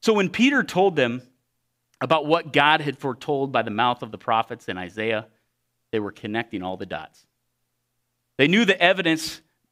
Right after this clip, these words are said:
that is being presented was legit. They knew that it stuck. They knew that he was right. But Jesus also echoes kind of the same thing where it says, "Fa-," he says, "Father, forgive them,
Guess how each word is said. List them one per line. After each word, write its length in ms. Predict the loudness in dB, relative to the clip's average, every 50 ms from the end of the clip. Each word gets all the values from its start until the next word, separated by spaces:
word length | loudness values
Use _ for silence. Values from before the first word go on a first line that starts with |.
| _ -2
that 160 | -2 -2 -2
is 100 | -4 -6
being 400 | -2 0 2 2 2 0 -2 -8 _ -6
presented 540 | -6 -6 -4 -4 -2 -2 0 0 -2 -2
was 200 | -4 -6 -8 -8
legit. 540 | -8 -10 -10 -10 -10 -10 -8 -8 -8 -12 _ _ _ _ _ _ _ _ _ _ _ _
They 120 | -2 -2 0
knew 200 | 0 0 0 0
that 100 | -2 -4
it 120 | -6 -8
stuck. 360 | -10 -6 -4 -4 -4 -4 -4
They 80 | -6 -6
knew 180 | -4 -4 -4 -4
that 100 | -6 -6
he 60 | -8
was 200 | -10 -10 -10 -6
right. 300 | -4 -4 -4 -4 -6 _ _ _ _ _ _ _ _ _ _ _ _ _ _ _ _ _ _
But 160 | 0 0 2 2
Jesus 420 | 2 4 4 4 4 2 0 0
also 440 | 2 4 4 4 4 4 2 2 2
echoes 460 | 2 0 0 2 0 0 0 -2 -4
kind 240 | -4 -4 -2 -2 -2
of 100 | -4 -6
the 80 | -8 -10
same 260 | -6 -4 -2 -2 -4
thing 220 | -4 -6 -6 -6
where 100 | -6 -8
it 60 | -10 -10
says, 160 | -10 -10 -6
"Fa-," 280 | -2 0 2 2 2 0
he 100 | -2 -4
says, 200 | -6 -6 -10 -10
"Father, 360 | -4 0 2 2 2 2 -2
forgive 460 | -4 -6 -8 -8 -4 -4 -4 -4 -2 -2
them, 240 | -2 -2 -4 -6